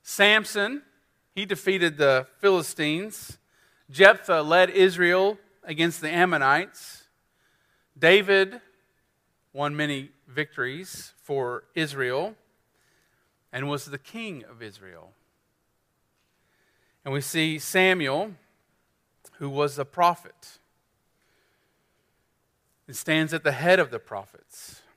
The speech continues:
David, for his part, also enforced or established justice. We read in Second Samuel eight fifteen.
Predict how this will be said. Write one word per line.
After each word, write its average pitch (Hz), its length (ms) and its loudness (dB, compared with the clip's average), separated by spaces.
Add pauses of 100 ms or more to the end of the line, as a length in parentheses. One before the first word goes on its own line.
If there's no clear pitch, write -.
(520)
David, 175 400 6
for 156 140 -2
his 165 220 -4 (460)
part, 156 320 6
also 170 400 0
enforced 170 880 -4 (840)
or 120 80 -8
established 170 1040 4 (320)
justice. 151 560 2
We 151 160 -10
read 156 240 -2
in 147 80 -8
Second 156 400 0
Samuel 147 760 -2
eight 170 220 -2
fifteen. 185 800 -6